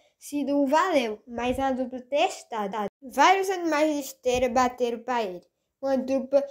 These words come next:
sensacional. É a dupla nota dez. Comenta aí nos comentários se é a dupla que vocês mais gostam. É o Delvane, Rebing Doc e João Vitor na Cinderela Brace. Porque, é,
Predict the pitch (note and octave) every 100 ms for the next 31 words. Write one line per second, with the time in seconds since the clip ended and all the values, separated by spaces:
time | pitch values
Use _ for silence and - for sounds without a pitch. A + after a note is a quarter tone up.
0 | - - - F#4 G4 F4+ F4+ F4+ F4+ D4
1 | A3 A3 A3 _ _ _ C4+ D4 B3+ C#4+
2 | C#4+ C#4 C4+ D#4 D#4+ F#4+ C#4 A3 G#3+ G#3+
3 | - - D4+ E4 F4 E4 D#4 - D#4+ D4+
4 | D#4 B3 B3+ B3+ C#4+ C4+ C#4 A#3+ B3+ C4
5 | C4 B3+ C4 C4 C4 B3+ B3 C4+ E4 C4
6 | G#3+ A3 - D4 - _ _ C4+ C#4 C4+
7 | D4+ B3+ B3 B3 B3+ A3 B3+ A#3 C#4+ D4
8 | C#4 G3+ G#3 G#3 - _ _ - C#4+ D4
9 | D#4+ D#4 A#3 D4 - B3 B3 B3 - C#4+
10 | C#4+ C4 A#3 A#3 B3+ G3+ F#3+ F3+ - -
11 | _ _ _ C4 C4 C4+ C#4 C#4+ - _
12 | _ B3 B3 B3 A#3+